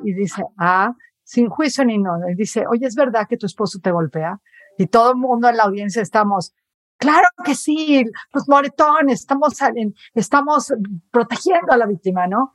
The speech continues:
Y dice, y ella dice, "Sí, es cierto, mira mis moretones, mira esto. Eh, es absolutamente verdad que tu esposo te, te golpea." Y le dice, Encuentra un lugar, quiero que sea absolutamente verdad,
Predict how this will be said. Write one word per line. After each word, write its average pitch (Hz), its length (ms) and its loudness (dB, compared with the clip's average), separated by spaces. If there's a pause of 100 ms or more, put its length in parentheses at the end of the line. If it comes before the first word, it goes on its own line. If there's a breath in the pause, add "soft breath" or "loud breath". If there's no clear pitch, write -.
(680 soft breath)
Y 226 100 2
dice, 196 400 0
y 208 160 0
ella 233 280 2
dice, 175 240 -6
"Sí, 302 260 -4
es 208 140 2
cierto, 294 380 0
mira 233 200 0
mis 220 220 -4
moretones, 240 720 0
mira 202 340 0
esto. 160 360 -6 (520 soft breath)
Eh, 208 280 0 (300)
es 269 220 4
absolutamente 254 1120 2
verdad 196 340 0
que 202 100 -4
tu 180 120 -4
esposo 190 340 -4
te, 160 380 -2
te 175 80 0
golpea." 156 440 -4 (460 loud breath)
Y 220 100 0
le 220 120 6
dice, 233 340 0
Encuentra 339 580 4
un 339 120 0
lugar, 196 480 0 (400)
quiero 320 240 0
que 294 100 0
sea 277 180 4
absolutamente 269 680 0
verdad, 208 420 0